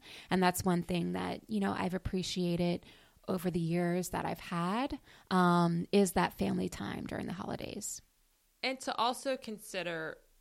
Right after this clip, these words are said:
Speaker 2: the world that we are living in today, maybe make this year the start of creating new traditions, creating, you know,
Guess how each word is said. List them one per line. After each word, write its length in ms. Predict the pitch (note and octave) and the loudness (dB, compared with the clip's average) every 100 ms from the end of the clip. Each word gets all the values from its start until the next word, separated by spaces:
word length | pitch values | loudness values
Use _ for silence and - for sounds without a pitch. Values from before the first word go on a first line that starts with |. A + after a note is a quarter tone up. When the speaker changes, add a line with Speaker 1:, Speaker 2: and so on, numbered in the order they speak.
| E3 - _ | -20 -20 _
Speaker 2:
the 100 | G3 | -6
world 340 | F#3 E3 E3 E3 | -4 -2 -4 -4
that 140 | D#3 | -8
we 100 | E3 | -6
are 180 | D#3+ D#3+ | -6 -4
living 300 | E3 E3+ F3 | -6 -8 -10
in 140 | F3 | -12
today, 580 | E3+ F#3 F3+ E3+ E3+ F3 - _ _ - | -12 -8 -6 -4 -6 -8 -16 _ _ -10
maybe 380 | G3 G#3 G#3 | -2 -2 -2
make 320 | G3 F#3 F3+ F3 | -4 -4 -6 -8
this 280 | F3+ F3+ F#3+ | -8 -8 -10
year 420 | F#3+ F#3+ F#3 - | -6 -2 -2 -4
the 80 | F3+ | -8
start 560 | E3+ - E3+ E3 E3+ - F3 | -12 -6 -4 -4 -6 -8 -6
of 480 | E3 D#3 D3+ - | -6 -6 -10 -14
creating 520 | - F#3+ E3+ E3+ F3+ E3+ | -14 -8 -6 -6 -6 -8
new 140 | F3 | -10
traditions, 840 | - F#3 E3+ E3 F#3 F3 E3+ E3+ - | -10 -8 -6 -6 -6 -8 -8 -12 -14
creating, 800 | - F3+ E3+ E3+ E3 E3 E3 D#3+ _ _ _ _ _ _ _ _ | -10 -6 -6 -4 -6 -8 -10 -12 _ _ _ _ _ _ _ _
you 180 | G#3 G#3 | -6 -2
know, 520 | G3 F#3 F3+ F3 E3 | 0 0 0 -2 -4